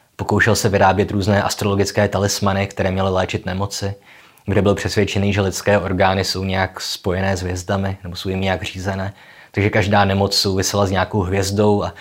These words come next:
musela se léčit vlivem jiné hvězdy. No.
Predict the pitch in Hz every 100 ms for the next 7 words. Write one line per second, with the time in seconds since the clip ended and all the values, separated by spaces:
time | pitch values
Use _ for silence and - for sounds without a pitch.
0 | - - 107 107 101 - 101 95 - 98
1 | 92 98 98 90 104 107 107 104 98 101
2 | 107 - _ _ _ -